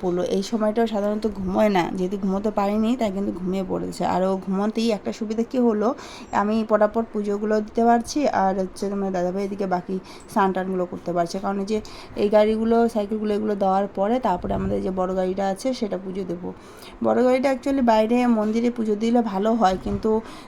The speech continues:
যখন থেকে নেওয়া হয়েছে, প্রথমে এক দু বছর কিন্তু আমরা বাইরে দিয়েছিলাম। বাইরে তো আমাদের দাদাভাই যখন ওর বন্ধুরা বাইরে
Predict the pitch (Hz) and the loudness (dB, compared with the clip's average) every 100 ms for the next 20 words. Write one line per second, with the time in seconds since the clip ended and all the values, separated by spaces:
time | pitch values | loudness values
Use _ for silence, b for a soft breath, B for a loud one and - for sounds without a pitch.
0 | - 202 196 233 247 247 214 202 220 233 | -2 0 2 4 4 2 4 4 4 2
1 | 214 226 233 208 240 240 220 214 247 247 | 2 -2 -2 0 4 4 2 2 2 0
2 | 247 254 254 247 247 262 226 208 233 214 | 0 -2 0 0 0 2 0 2 2 2
3 | 175 - 160 160 - - 196 196 202 202 | 0 0 -2 -2 -2 -4 -2 0 -2 -2
4 | 208 202 196 196 202 214 202 214 214 208 | -4 -2 -2 0 0 0 -2 -4 -6 -4
5 | 208 202 196 190 202 208 208 196 185 | -4 -4 -6 -4 -2 -2 0 0 -2